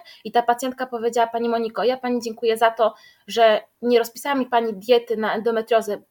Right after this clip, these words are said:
po prostu, tylko ja jeszcze jej nawet w ogóle nie rozpisałam diety ze względu na to, że jest tam tyle różnych aspektów, nad którymi trzeba popracować, że tak naprawdę dała mi skierowania do różnych specjalistów, bo powiedziałam, że zanim zacznie ze mną współpracować,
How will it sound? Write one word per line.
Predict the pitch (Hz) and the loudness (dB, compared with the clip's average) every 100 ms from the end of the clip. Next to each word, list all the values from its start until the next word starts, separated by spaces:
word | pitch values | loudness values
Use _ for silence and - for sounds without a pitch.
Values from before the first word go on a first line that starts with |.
| _ - | _ -6
po | 233 | 0
prostu, | 233 208 - 311 381 _ _ | 2 2 0 -6 -6 _ _
tylko | - 226 262 | -14 2 4
ja | |
jeszcze | 294 311 | 4 0
jej | 311 | 2
nawet | 302 269 | 2 0
w | 262 | 2
ogóle | 403 | 2
nie | 427 | 2
rozpisałam | - - 226 226 | 0 0 2 4
diety | 226 247 | 0 -2
ze | 247 | -4
względu | 262 262 | -4 -4
na | |
to, | 277 | -2
że | 262 | -4
jest | 254 | -2
tam | 247 240 | -4 -4
tyle | 339 330 254 | 0 4 6
różnych | 311 294 269 - | 4 -2 -4 -6
aspektów, | - - 339 330 - 254 - _ _ _ 240 | -8 4 4 4 2 0 0 _ _ _ -2
nad | 233 | -2
którymi | 269 277 277 | -2 -4 0
trzeba | 294 285 | 0 0
popracować, | 277 269 262 247 269 349 - _ - | -4 -6 -4 -2 2 0 -2 _ -14
że | 226 | -10
tak | 262 | -6
naprawdę | 277 277 269 269 | -4 -2 -2 0
dała | 269 277 262 | 2 2 2
mi | 262 254 - | 0 -4 -10
skierowania | - 269 262 277 262 | -6 -4 -2 -2 0
do | 262 | -2
różnych | 269 277 | -2 -6
specjalistów, | 277 254 262 254 240 294 | -6 -8 -4 -4 -6 -8
bo | 277 262 | -10 -12
powiedziałam, | 269 269 269 269 - - | -8 -2 -2 -2 -8 -4
że | |
zanim | 233 277 277 | 0 0 0
zacznie | 269 269 247 | -2 -2 0
ze | 277 | 0
mną | 285 277 | -2 -4
współpracować, | - 247 - 254 247 233 254 | -8 -10 -6 0 2 4 4